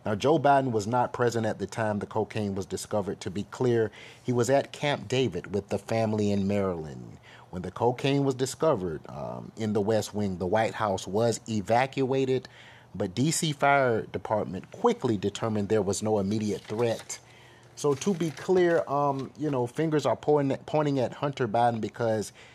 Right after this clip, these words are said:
he's a recovering addict. And the fact that a video of Hunter Biden driving to Vegas, going about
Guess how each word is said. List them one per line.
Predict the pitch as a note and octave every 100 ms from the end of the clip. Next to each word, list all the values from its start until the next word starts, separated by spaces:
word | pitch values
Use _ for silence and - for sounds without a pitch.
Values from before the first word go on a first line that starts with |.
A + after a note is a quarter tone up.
| - -
he's | G#3+
a | F#3
recovering | F3+ - F#3+ D#3+ C#3+
addict. | C3 D2 - -
And | G2+ G#2+ G#2
the | F#2
fact | - B2+ G2
that | G#2 A2+
a | A2+ G#2+
video | F#2+ B2+ B2+ B2 C3+
of | G#2+ -
Hunter | C3 B2 A#2+
Biden | G#2 A2 A2+ G#2
driving | F#2 G#2+ A#2+ A#2 A2+
to | -
Vegas, | F#2 G#2+ B2 A#2 G#2+ - - - - - - -
going | - G2+ B2
about | A2+ B2 -